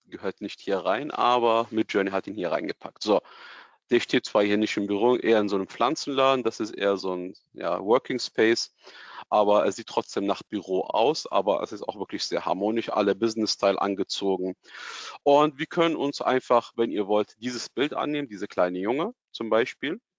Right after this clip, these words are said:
und wir können mit diesem Jungen jetzt weiterarbeiten. Das ist erstmal, da ge-, da gehe ich gleich darauf ein und zeige euch, wie das Ganze funktioniert. So, was möchten wir jetzt aber für ein Produkt erstellen? Wir möchten eine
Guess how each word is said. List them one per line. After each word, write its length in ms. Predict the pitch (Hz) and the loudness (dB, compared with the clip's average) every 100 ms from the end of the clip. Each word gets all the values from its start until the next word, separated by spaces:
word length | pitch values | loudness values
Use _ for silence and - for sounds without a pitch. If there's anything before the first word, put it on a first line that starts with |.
| _ _ | _ _
und 280 | 117 113 110 | -2 -2 -4
wir 80 | |
können 280 | 104 - 120 | -4 0 0
mit 160 | 107 101 | -2 -4
diesem 260 | 120 117 | -4 -4
Jungen 300 | 107 107 104 | 0 2 0
jetzt 260 | 101 104 - - | 0 -4 -6 -4
weiterarbeiten. 800 | 92 - - - - - - - _ _ - - | -4 0 0 0 -2 -6 -16 -20 _ _ -20 -10
Das 160 | - 143 | -2 -2
ist 120 | 165 | 0
erstmal, 580 | - 143 - 131 123 127 _ _ _ _ _ _ _ _ | 0 0 2 2 2 2 _ _ _ _ _ _ _ _
da 100 | 104 | -4
ge-, 160 | 101 90 | -2 0
da 140 | 101 | -2
gehe 100 | 95 | -2
ich 80 | - | -6
gleich 220 | 90 87 | -4 -4
darauf 340 | 95 87 - | -4 -4 -4
ein 180 | - 113 | -4 -4
und 160 | - - | -4 -4
zeige 240 | - 92 | -2 -2
euch, 140 | 90 - | -4 -4
wie 60 | |
das 160 | 87 - | -4 -4
Ganze 260 | 82 - | -10 -12
funktioniert. 540 | - 80 - - - - | -14 -14 -10 -10 -10 -10
So, 300 | - 101 - _ - - - _ _ | -6 -2 -2 _ -20 -20 -20 _ _
was 280 | 135 143 | -2 -2
möchten 360 | 139 180 - 160 | 0 0 -2 0
wir 80 | 151 | 2
jetzt 180 | 156 - | 2 2
aber 240 | 135 139 | 2 2
für 180 | - - | 2 -2
ein 120 | 117 | -2
Produkt 340 | - 113 113 | 0 0 0
erstellen? 420 | - - - 76 - _ - - - | -2 -6 -6 -6 -8 _ -20 -20 -20
Wir 220 | - 160 185 | -4 2 2
möchten 480 | 170 170 - 156 | 2 0 -4 -6
eine 680 | - 123 135 135 131 127 127 | -2 0 0 2 2 0 -2